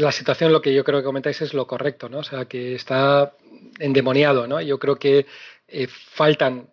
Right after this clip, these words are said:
digamos, cosas para que pueden pasar, digamos, ¿no? Yo creo que hay que pensar en el, el debate televisivo a ver si va a afectar o no va a afectar,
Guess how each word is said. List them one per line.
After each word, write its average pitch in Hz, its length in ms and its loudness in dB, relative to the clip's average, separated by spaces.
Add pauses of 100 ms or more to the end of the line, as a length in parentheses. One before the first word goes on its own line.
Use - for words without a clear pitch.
digamos, 135 420 -6
cosas 139 380 -8
para 127 560 -6 (340)
que - 120 -6
pueden 151 240 4
pasar, 135 520 -6
digamos, 135 420 -6
¿no? 147 140 -6
Yo 135 140 -6
creo 147 160 -2
que 139 100 -4
hay 127 40 -4
que - 60 -4
pensar 135 280 -4
en 131 60 0
el, 127 240 0 (340)
el 131 160 2
debate 139 300 4
televisivo 131 680 -2
a 131 120 -4
ver 143 120 -2
si 147 140 -2
va 143 60 -2
a 135 40 -2
afectar 135 380 -8
o - 20 -10
no 127 80 -6
va 139 60 -2
a - 20 -4
afectar, - 480 -12